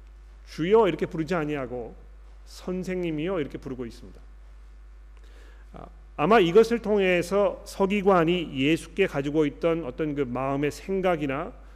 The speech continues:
아, 그가 예수를 어떤 사람으로 평가했는지를 아마 이렇게 암시해주고 있는 것 같아요.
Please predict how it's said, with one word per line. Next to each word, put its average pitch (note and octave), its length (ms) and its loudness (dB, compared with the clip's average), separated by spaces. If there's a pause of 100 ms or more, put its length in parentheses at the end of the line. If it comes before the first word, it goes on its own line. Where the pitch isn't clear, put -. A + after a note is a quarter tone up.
(200)
아, B2 140 -6
그가 D3+ 280 2
예수를 C#3+ 360 0
어떤 D3+ 240 -2
사람으로 D3 360 -2
평가했는지를 F3 1040 2 (300)
아마 D3 180 0
이렇게 D#3 240 0
암시해주고 F3 840 2
있는 F3 160 4
것 F3+ 120 2
같아요. C#3+ 360 -6